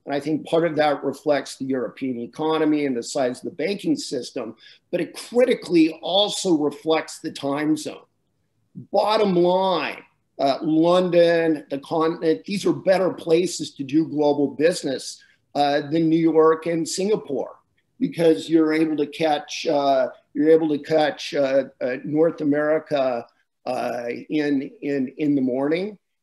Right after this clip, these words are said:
and, uh, you're able to catch, uh, uh,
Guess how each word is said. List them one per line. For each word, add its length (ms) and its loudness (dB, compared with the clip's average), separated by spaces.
and, 500 -2
uh, 300 4
you're 360 0
able 220 2
to 120 -4
catch, 500 -4
uh, 340 0
uh, 320 -4